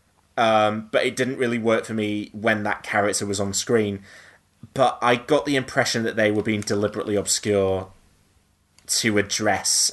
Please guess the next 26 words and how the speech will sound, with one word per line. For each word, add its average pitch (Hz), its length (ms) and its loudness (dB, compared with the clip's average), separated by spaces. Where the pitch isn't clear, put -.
at 98 280 -2
a 92 140 -4
future - 560 -4
point 92 400 -2
in 92 120 -2
a 87 40 -4
future - 380 -4
movie. 85 440 -2
Um, 101 520 2
because, 98 760 -2
yeah, 101 300 -2
if 90 140 -6
there 110 140 -2
is 123 140 0
a 120 60 -4
civilization 104 720 0
down 95 280 -4
there 92 200 -2
and 92 100 -6
Janet 98 280 -2
has 95 180 -2
been 95 200 -8
down 92 280 -4
there, 90 320 -4
I 107 120 2
think 104 380 0